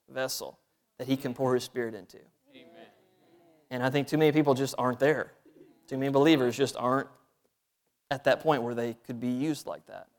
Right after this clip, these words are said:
Speaker 1: Amen. So we're not waiting on God for revival. Smith Wigglesworth said that he has,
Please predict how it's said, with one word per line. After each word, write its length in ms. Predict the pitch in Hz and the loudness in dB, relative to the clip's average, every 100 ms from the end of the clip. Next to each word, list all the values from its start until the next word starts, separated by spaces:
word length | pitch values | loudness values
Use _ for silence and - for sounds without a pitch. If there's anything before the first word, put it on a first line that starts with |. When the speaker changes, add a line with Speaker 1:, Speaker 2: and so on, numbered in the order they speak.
| _ _ _ _ _ - | _ _ _ _ _ -14
Speaker 1:
Amen. 260 | 120 117 | -10 -8
So 140 | 120 123 | -6 4
we're 120 | 156 | 6
not 160 | 208 190 | 6 6
waiting 240 | 214 196 | 6 6
on 120 | 185 175 | 0 4
God 360 | 196 170 101 | 4 4 2
for 120 | - 123 | 0 0
revival. 540 | 120 151 127 69 85 _ _ _ _ _ _ _ _ 254 262 _ _ _ _ 143 139 _ 120 _ _ _ _ | 4 4 4 -2 -16 _ _ _ _ _ _ _ _ _ _ _ _ _ _ _ _ _ _ _ _ _ _
Smith 260 | - 165 175 | 2 6 10
Wigglesworth 380 | 208 190 175 151 | 10 10 8 6
said 260 | 156 139 | 6 6
that 140 | 120 - | 4 4
he 140 | 185 | 4
has, 440 | 190 165 160 - | 8 8 6 -2